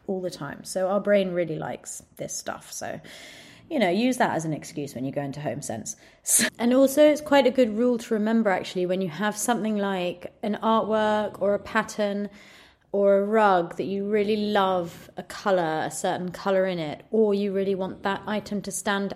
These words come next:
out. So if you really want a favourite piece of artwork to stand out and the key colour in it is a, I don't know, ruby red, let's say,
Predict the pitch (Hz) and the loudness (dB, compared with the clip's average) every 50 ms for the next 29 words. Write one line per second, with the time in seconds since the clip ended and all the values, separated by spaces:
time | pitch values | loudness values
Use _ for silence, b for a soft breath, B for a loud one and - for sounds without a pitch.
0 | - - 196 202 220 254 285 285 269 - - B B B B B B B B B | -8 -6 -4 -2 -2 -2 -2 -4 -6 -12 -18 B B B B B B B B B
1 | - - 214 - - 226 214 208 233 226 220 220 208 214 214 208 202 - - - | -6 -4 -4 -2 0 0 4 6 8 8 8 6 4 2 0 0 -2 -2 2 2
2 | 208 196 190 190 196 185 - - - - 214 196 - - 196 185 180 180 - - | 4 4 4 2 0 0 0 -4 -6 -4 -4 -4 -2 -2 0 -2 -2 -2 -8 -20
3 | - - _ _ _ _ _ _ _ - 220 226 226 170 160 185 185 185 - - | -20 -20 _ _ _ _ _ _ _ 0 2 4 4 4 4 2 0 0 -2 -4
4 | - - - - - 196 185 185 185 202 202 202 196 190 185 - - - 190 185 | -8 -10 -10 -6 -4 -4 -2 0 2 2 4 4 4 2 0 -2 -6 -8 -6 -6
5 | 190 190 180 185 - - 220 214 202 202 196 190 B B B B B B B B | -6 -6 -8 -10 -8 -6 -4 -2 -2 -2 -2 -4 B B B B B B B B
6 | B B B - - - - - - 226 233 220 190 156 160 180 185 185 180 - | B B B -20 -20 -18 -12 -4 0 2 4 4 4 2 2 0 -2 -4 -4 -4
7 | - 185 185 170 165 170 180 - - - - - - 190 180 170 170 165 180 170 | -2 -2 0 0 -2 -2 -4 -6 -10 -14 -14 -6 -2 0 0 0 0 0 0 0
8 | 170 170 165 165 165 165 160 160 160 160 165 160 156 - - - - 175 165 - | 0 0 0 0 0 0 0 0 -2 -2 -2 -4 -6 -8 -12 -16 -16 -14 -14 -12
9 | - 165 160 160 160 160 165 180 196 202 196 170 190 175 175 180 165 151 156 170 | -12 -10 -8 -6 -6 -6 -4 -4 -2 -2 -2 -2 -2 0 2 2 2 2 2 2
10 | 151 151 - - 185 175 - - - - 175 175 175 190 220 214 | 0 0 -2 -4 -4 -4 -4 -4 -4 -2 0 2 2 0 0 -2